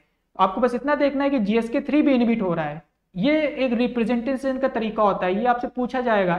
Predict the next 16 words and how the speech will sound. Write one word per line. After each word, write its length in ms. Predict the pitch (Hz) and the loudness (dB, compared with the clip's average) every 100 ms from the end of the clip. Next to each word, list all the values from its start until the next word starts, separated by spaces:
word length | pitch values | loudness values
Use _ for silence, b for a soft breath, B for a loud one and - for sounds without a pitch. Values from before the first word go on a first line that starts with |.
| 180 | -2
ऐसे 240 | 190 190 | -4 -2
बन 180 | 220 233 | -2 0
के 100 | 233 | 0
आएगा 400 | 226 214 196 156 - _ _ - | 2 2 2 -2 -4 _ _ 0
और 120 | 208 | 2
वो 120 | 240 | 2
पूछेगा 380 | 277 277 269 269 | 2 0 2 4
कि 120 | 269 | 4
किस 160 | 277 269 | 0 0
कंडीशन 480 | 262 240 247 247 262 | 2 4 2 0 0
में 200 | 254 254 | 2 2
ट्रांसक्रिप्शन 600 | 233 233 240 240 254 233 | 2 2 -2 -4 -2 2
या 200 | 226 214 | 4 4
डब्ल्यूएनटी 480 | 202 208 233 220 220 | 4 4 2 2 -2
सिग्नलिंग 480 | 226 208 208 226 | -2 -2 0 -2
चलेगी। 720 | 208 220 214 214 208 175 - | -2 2 4 6 4 2 -2